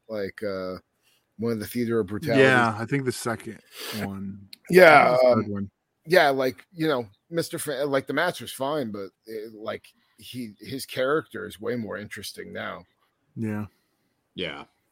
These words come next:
Speaker 3: I, I'm excited to see him. And of course, Larry Legend would officiate the wedding.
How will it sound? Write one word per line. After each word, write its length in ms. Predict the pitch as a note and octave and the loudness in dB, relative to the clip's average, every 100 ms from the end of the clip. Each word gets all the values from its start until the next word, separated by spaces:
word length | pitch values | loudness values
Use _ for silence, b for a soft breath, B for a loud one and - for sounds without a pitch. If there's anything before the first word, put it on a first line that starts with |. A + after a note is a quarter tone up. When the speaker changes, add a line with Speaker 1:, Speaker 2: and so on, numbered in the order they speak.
| - | -10
Speaker 3:
I, 480 | F#2+ F#2+ F#2 F2+ E2+ _ _ b b b b _ _ _ A#2 | -6 -4 -2 -4 -6 _ _ b b b b _ _ _ -2
I'm 120 | A2 | 0
excited 540 | G2 A#2+ G2+ G2 F2+ | 0 0 0 0 -2
to 80 | F2+ | -6
see 260 | - G2 G2 | -6 -4 -2
him. 120 | G#2 | 0
And 100 | F3 | 2
of 80 | F3 | 6
course, 320 | E3+ B2 - | 8 8 6
Larry 280 | B2 G2+ D#2+ | 2 2 0
Legend 460 | D2+ D2 D#2 D2 | -10 -14 -16 -14
would 160 | D2+ C2+ | -16 -16
officiate 800 | C#2 - D2 - D2 C#2+ C#2 _ | -16 -16 -16 -14 -12 -10 -12 _
the 80 | D2 | -14
wedding. 440 | C2+ C2 C#2 C#2+ | -12 -12 -12 -14